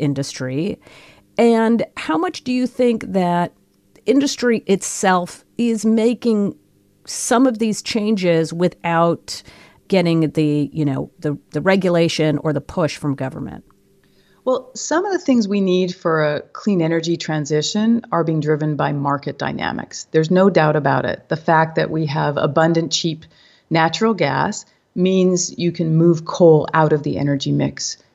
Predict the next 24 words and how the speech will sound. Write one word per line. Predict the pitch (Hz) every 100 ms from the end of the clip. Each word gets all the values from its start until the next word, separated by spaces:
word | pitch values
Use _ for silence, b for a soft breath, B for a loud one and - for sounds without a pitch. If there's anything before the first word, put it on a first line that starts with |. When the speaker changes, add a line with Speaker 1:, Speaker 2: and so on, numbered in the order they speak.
| -
Speaker 2:
to | 175
a | 151
greater | 160 151 143
extent. | - - 127 -
And | 196
that's | 226 233
happening | 202 175 170 151
because | 156 160 143 139 - -
of | 143 - - -
the | -
market. | 151 - - - B B B B B -
But | 240 247 - - _ _ -
government | 226 277 294 285
policy | - 196 190 185
is | 175
actually | 165 - 180
very | 165 160
important | 156 156 160 156 156 156
in | 165 156
driving | 160 165 180 226 196 175 160 160
those | 160 160 160
market | 156 160 -
trends | - 160 151 147
forward | - 165 185 240 240